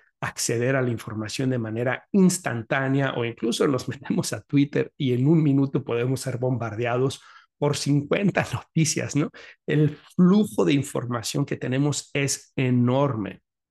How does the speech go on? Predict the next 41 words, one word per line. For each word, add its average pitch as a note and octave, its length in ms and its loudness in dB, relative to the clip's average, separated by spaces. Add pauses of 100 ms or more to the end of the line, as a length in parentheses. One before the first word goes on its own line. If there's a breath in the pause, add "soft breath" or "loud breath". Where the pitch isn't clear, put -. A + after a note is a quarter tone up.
(120)
pero B2+ 160 -4
no E3+ 140 0
siempre F#3 360 0
fue C3+ 160 -4
así. - 300 -6 (680)
Tan C3 160 -2
solo F#3+ 520 2
hace - 260 -2
ciento F3 300 0
cincuenta D#3 520 0
años, G#3 460 0
más B2+ 240 -4
o C3 60 -2
menos, C3 300 -2
que A#2 120 -6
es A2+ 100 -6
cuando A2 240 -4
esta A#2+ 220 -8
película A2 440 -6
está G#2+ 200 -10
caracterizada, A#2 880 -4 (480 soft breath)
la D3 80 -2
gente F#3 300 2
no E3+ 180 2
tenía D#3 240 2
acceso D3 420 -4
a - 80 -8
periódicos, G#2 720 -10
no D3+ 80 -2
tenía A3+ 300 -2
acceso A3 400 -2
a F#3 40 0
saber E3 300 0
qué E3+ 120 -4
estaba D3+ 340 -2
pasando, D3 580 0 (300 loud breath)
deja F#3 280 -2
tú G3+ 220 0
en G#3 140 4
el C3 160 2
mundo, E3 600 2